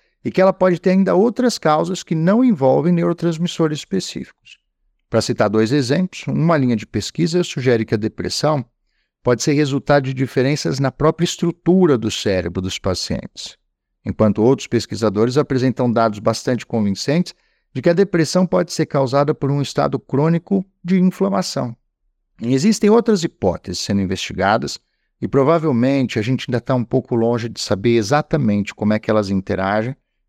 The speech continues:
pra gerar o quadro ao qual nós demos o nome de depressão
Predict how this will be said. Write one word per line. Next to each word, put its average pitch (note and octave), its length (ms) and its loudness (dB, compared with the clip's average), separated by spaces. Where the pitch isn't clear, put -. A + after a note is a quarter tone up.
pra A2+ 120 0
gerar C#3 280 2
o D3+ 80 0
quadro G#2+ 600 0
ao G2+ 140 -4
qual G2 180 0
nós A2+ 240 2
demos G#2 300 0
o A2 80 0
nome G#2 200 2
de G#2+ 140 -2
depressão C3+ 640 -2